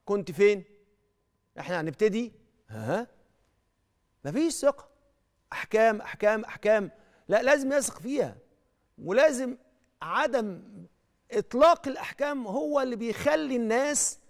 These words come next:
يبتدوا رحلة الثقة. وكأن إيه اللي حاصل؟ عدم إطلاق الأحكام بيعمل إيه؟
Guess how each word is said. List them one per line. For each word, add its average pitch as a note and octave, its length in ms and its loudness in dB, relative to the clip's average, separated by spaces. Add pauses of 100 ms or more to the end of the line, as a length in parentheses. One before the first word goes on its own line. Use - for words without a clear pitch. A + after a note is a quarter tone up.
(880)
يبتدوا C4 640 2 (440)
رحلة G#3 380 2
الثقة. D#3+ 360 -6
وكأن A3 340 0
إيه A3+ 100 2
اللي A3 140 4
حاصل؟ F#3+ 400 2 (1200)
عدم D4 360 2
إطلاق C#4 320 0
الأحكام B3 400 -2
بيعمل G#3+ 300 0
إيه؟ D#3 280 -6